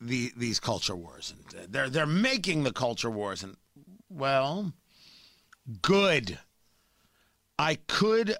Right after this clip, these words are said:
not be happier about this. Tony Katz, ninety-three W I B C, good morning.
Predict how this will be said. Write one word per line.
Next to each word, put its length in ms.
not 840
be 560
happier 1000
about 460
this. 240
Tony 300
Katz, 500
ninety-three 540
W 240
I 160
B 180
C, 240
good 140
morning. 340